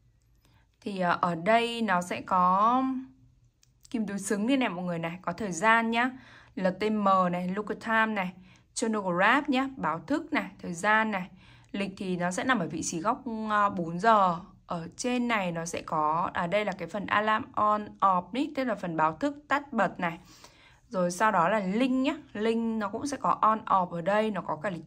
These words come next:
thứ nha. Thứ Sunday, Monday, Tuesday này, à, lịch ngày này. Nó có Eco Drive là cái phần năng lượng mặt trời thì mọi người cũng đã quá quen thuộc rồi.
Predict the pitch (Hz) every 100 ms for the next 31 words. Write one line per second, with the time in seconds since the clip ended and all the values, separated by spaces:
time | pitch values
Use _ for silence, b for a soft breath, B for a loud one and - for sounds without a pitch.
0 | - 190 185 208 262 220 185 B B B
1 | _ - 180 190 - 233 226 226 226 220
2 | 220 220 214 214 214 185 170 b b b
3 | b - 180 175 170 170 - 185 185 180
4 | 175 175 - - _ _ _ _ _ 180
5 | 180 175 175 196 233 254 247 - 220 226
6 | 220 208 190 190 220 220 220 202 170 180
7 | 220 202 220 220 190 185 196 180 165 175
8 | 175 165 - 107 - 180 226 226 220 175
9 | 185 175 165